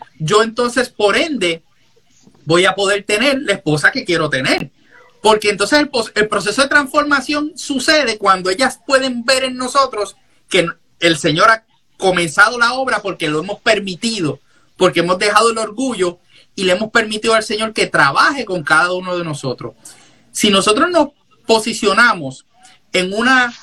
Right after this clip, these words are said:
manera en la que nuestra visión está puesta primero en el Señor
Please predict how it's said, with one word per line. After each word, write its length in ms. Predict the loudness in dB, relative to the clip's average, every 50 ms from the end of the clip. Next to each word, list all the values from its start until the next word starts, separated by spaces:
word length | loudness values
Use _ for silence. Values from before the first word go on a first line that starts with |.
| -20 -14 -6
manera 600 | 0 0 0 0 0 0 -2 0 2 0 0 0 -2
en 200 | -4 -4 -2 2
la 200 | 2 2 2 0
que 300 | -2 -2 -2 -2 -4 _ _ _ _ _ -4
nuestra 320 | -4 -4 0 2 2 2
visión 360 | 2 0 -4 -4 -2 -2 -2
está 260 | -2 0 0 0 0
puesta 520 | 0 0 0 0 0 0 0 0 0 0 -2 -2
primero 380 | -2 -2 0 0 0 0 0 0
en 80 | -2 -2
el 100 | -4 -2
Señor 480 | -2 -2 -2 -2 0 -2 -2 -2 -4